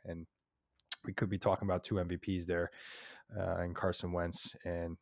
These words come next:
uh, I don't think Phillip Rivers wins it, but, uh, I would say Carson Wentz and obviously Patrick Mahomes could easily take home the M V P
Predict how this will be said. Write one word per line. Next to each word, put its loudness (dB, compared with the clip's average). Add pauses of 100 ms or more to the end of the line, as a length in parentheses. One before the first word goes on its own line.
(160)
uh, -2 (160)
I 2
don't 2
think -4
Phillip 0
Rivers 0
wins -2
it, 0
but, 0 (140)
uh, 4
I 2
would 0
say -2
Carson 2
Wentz 0
and -6
obviously -4 (180)
Patrick 2
Mahomes -2
could -8 (580)
easily 0
take -2
home -2
the 0
M 0
V 0
P -2